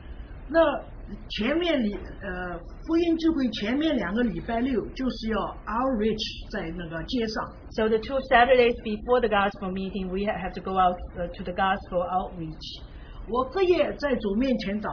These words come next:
Speaker 1: 告，我说：“主啊，我年纪这么大，啊，天气又这么炎热，怎么去呢？”
Speaker 2: So the night before, I prayed before the Lord. I said, "Lord, it's so hot and I'm old.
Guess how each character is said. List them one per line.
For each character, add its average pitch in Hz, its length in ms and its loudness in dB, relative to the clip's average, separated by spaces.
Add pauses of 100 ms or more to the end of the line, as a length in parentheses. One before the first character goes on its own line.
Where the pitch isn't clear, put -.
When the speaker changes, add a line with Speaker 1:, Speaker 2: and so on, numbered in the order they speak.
(140)
Speaker 1:
告， 208 240 -2 (140)
我 185 100 -6
说 247 200 -4
：“主 185 200 -4
啊， 196 200 -2
我 170 180 -6
年 208 260 -2
纪 233 160 -8
这 247 120 -4
么 208 120 -2
大， 220 140 -6 (720)
啊， 190 280 -4
天 285 240 0
气 247 180 -2
又 247 80 0
这 262 140 -2
么 233 100 0 (180)
炎 165 140 -6
热， 214 340 -4
怎 180 140 -8
么 196 120 -4
去 214 320 -6
呢？” 165 100 -8 (360)
Speaker 2:
So 233 240 6
the 226 120 4
night 233 200 4
before, 220 280 4
I 214 100 8
prayed 214 220 0
before 208 280 -2
the 202 100 0
Lord. 196 180 0
I 190 80 0
said, 185 200 -2
"Lord, 185 300 -2
it's 185 140 -10
so 175 160 4
hot 175 420 0
and 185 160 -4
I'm 208 220 -4
old. 170 400 -2